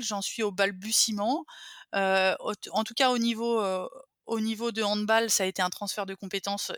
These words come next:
exceptionnel de passer d'un sport à l'autre. Et en plus, je l'ai fait avec mon conjoint, qui est aussi un ancien arbitre international de hockey sur glace.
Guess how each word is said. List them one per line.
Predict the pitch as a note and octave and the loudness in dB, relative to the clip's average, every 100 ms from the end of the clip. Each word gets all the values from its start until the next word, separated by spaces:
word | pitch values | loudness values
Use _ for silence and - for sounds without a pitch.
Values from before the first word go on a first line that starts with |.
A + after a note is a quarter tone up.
| - | 0
exceptionnel | C#4 - D4 - A#3 A3 C4 | 2 2 2 0 0 0 0
de | |
passer | A3 G3 - | 0 0 2
d'un | G3 | 0
sport | F#3+ - G3+ | -2 -2 -2
à | |
l'autre. | F#3+ A3 - | -2 -6 -8
Et | - | -4
en | G#3+ | -4
plus, | G#3 C#4+ | -2 -6
je | A#3+ | -2
l'ai | A#3 | -2
fait | - - B3 - - - - - | -2 -6 -6 -8 -18 -18 -14 -2
avec | G#3 B3+ C#4+ | 2 2 2
mon | C4 | 0
conjoint, | C4 C4 C4 A#3+ B3+ C4 | 0 0 0 2 2 2
qui | A#3+ | 0
est | G#3+ | -2
aussi | G#3+ - | -2 0
un | G#3+ G3+ | 0 0
ancien | B3+ - C4+ | 0 0 2
arbitre | B3 G#3+ A#3 - | 0 -2 -6 -10
international | G3 G3+ G3+ - G#3+ G#3 | -6 -4 -2 -2 -2 -4
de | G3 | -6
hockey | G3 A3 | -6 -6
sur | A3 F#3 | -6 0
glace. | G3 B3+ | 2 2